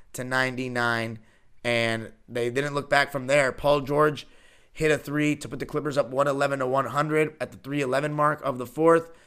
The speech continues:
and that was all she wrote. Uh, Ivica Zubac, by the way, his monster dunk on the Paul George pick and roll in the fourth quarter as well, where he dunked over seemingly the whole defense, was just beautiful.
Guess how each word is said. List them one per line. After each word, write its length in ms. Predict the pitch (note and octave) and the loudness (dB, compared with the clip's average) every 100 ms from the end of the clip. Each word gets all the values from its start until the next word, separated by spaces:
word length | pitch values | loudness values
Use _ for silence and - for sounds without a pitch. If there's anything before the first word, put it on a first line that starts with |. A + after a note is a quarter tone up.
| _ - - | _ -20 -10
and 320 | C3 C3 C3 B2+ | -2 0 0 2
that 140 | C3+ | 0
was 140 | C3+ | 2
all 140 | C3+ B2+ | 0 0
she 180 | C3+ B2+ | -2 -4
wrote. 420 | B2 B2+ A2+ - - - - - - | 2 4 2 -4 -20 -20 -20 -20 -4
Uh, 320 | B2 A#2+ A2+ | 2 4 2
Ivica 300 | - E3+ G3+ | 4 4 4
Zubac, 380 | E3+ F3+ F#3 G#3 | 4 6 6 6
by 120 | E3+ | 4
the 40 | E3 | 4
way, 120 | D#3+ | 2
his 120 | E3+ | 2
monster 540 | D#3 D3 D#3 E3 - | 0 2 2 2 -2
dunk 320 | D3+ C#3+ D#3 D3+ | 0 2 2 0
on 80 | |
the 80 | C#3+ | -4
Paul 240 | B2 D3 D3+ | -2 -2 0
George 260 | D3+ D3+ | -2 -2
pick 160 | - E3 | -4 -4
and 140 | C3+ | -2
roll 380 | C3 C#3 D#3 D#3 - | 0 2 0 -2 -6
in 80 | E3 | -6
the 80 | |
fourth 240 | D#3+ D#3+ D#3 | -2 -2 0
quarter 240 | E3 E3 | 2 2
as 80 | C3+ | 2
well, 160 | C3+ D#3 | 2 2
where 80 | |
he 60 | D3 | 0
dunked 360 | A#2+ C#3+ D3+ D3+ | -2 -2 -2 -2
over 160 | D3 | -4
seemingly 360 | C#3 D3 D3 D3+ | -4 -6 -6 -4
the 100 | B2+ | -2
whole 140 | C#3 | -2
defense, 520 | B2+ C#3 D3 D#3+ D3+ - - - | -2 -4 0 0 0 -8 -20 -12
was 140 | C#3 | -8
just 180 | A#2+ C#3 | -6 -8
beautiful. 540 | C3+ D3 C#3 C3 C3 | -2 -2 0 0 0